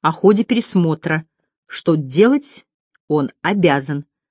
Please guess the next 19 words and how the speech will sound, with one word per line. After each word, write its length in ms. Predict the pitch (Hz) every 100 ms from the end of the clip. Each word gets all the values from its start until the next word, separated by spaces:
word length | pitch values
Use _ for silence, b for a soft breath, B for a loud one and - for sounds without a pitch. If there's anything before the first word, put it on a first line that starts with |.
| _ _ -
Очевидно, 440 | 143 147 185 240
надеется 520 | 226 147 147 185 -
на 140 | 208 170
вас. 400 | 131 131 - - _ _ _ _ _ _
Целую 380 | - 185 175 160
ваши 320 | 147 143 143
ручки 420 | 139 214 - -
и 220 | 285 175 143
вас, 380 | 160 233 -
милая 400 | 147 156 202 214 -
Эмма. 460 | 143 139 139 143 151 _ _ _ _ _ _
Леон. 560 | 131 185 170 135 135 135 _ _ _ _ _ _ _ _ _ _ _ _ _
Октябрь 500 | 202 202 - 311 302
тысяча 400 | - 269 285 -
девятьсот 360 | 233 220 233 -
пятьдесят 360 | 190 190 185
пятого. 480 | - 117 - 123 135 _ -
Дорогая 440 | 170 196 208 214
Эмма, 400 | - 151 139 143